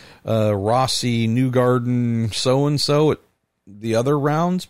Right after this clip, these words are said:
Eh, probably not. Uh, but if the car is solid, a bunch of top tens for Elio, top seven, top eight, should absolutely be on the cards.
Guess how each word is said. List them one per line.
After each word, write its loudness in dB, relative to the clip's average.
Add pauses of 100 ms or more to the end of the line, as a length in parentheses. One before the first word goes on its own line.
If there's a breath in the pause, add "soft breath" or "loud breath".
(180)
Eh, -10
probably 0
not. -2 (600)
Uh, 0
but 0 (440)
if -4
the -2
car 0
is 0
solid, 0 (480)
a -2
bunch -2
of -6
top -2
tens 0
for -4
Elio, 2
top -4 (360)
seven, -2
top -2
eight, -6 (400 soft breath)
should 0
absolutely 0
be -2
on 0
the -2
cards. -2